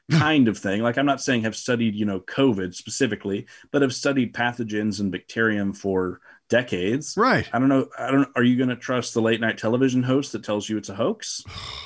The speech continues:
Speaker 2: Um, so I, I don't know. I,
Speaker 1: It's
Speaker 2: I, I have some relatively strong opinions,
Speaker 1: No,
Speaker 2: uh,
Speaker 1: I
Speaker 2: that
Speaker 1: hear
Speaker 2: I,
Speaker 1: you, man.
Speaker 2: I
Speaker 1: It's, it's a different, it's a different world out there. And I think,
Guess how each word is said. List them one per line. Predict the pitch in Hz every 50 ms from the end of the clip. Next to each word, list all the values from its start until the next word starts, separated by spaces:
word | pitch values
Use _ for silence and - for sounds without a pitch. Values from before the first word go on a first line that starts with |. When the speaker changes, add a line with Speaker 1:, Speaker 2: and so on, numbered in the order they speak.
| - - - - - - - - - - _ -
Speaker 2:
Um, | 101 95 90 87 - - - - - - - - - - _ _ _ _ _ _ _ _
so | - - - 120 117 107
I, | 101 117 123 - - 120 120
I |
don't | 104 92 82
know. | 85 87 87 -
I, | - 120 135
Speaker 1:
It's | 127 - 123
Speaker 2:
I, | 131 139 139 - -
I | 131 147
have | 143 131 135 123 120
some | - - 107 104
relatively | 110 117 120 120 117 131 113 113 113
strong | - - - 110 107 107
opinions, | 101 - 117 113 117 113 113 120 123 120 - - - - - - -
Speaker 1:
No, | - 113 127 147
Speaker 2:
uh, | 170 165
Speaker 1:
I | 120 117 135 131
Speaker 2:
that | 127
Speaker 1:
hear | 139
Speaker 2:
I, | 165
Speaker 1:
you, | 165 - 104
man. | 101 98
Speaker 2:
I | 113 113 123
Speaker 1:
It's, | 147 151 - - -
it's | 143 165 165
a | 185 143
different, | 113 104 107 131 139 139 139 - 185 165 156 143 127 - - - - -
it's | 139 147 143 -
a | 147
different | 117 117 147 - - 143 87 117
world | 120 123 135 131
out | 120 104 101 90
there. | - 104 104 104
And | 104 104
I | 107
think, | 104 - - 139 131 117 - - -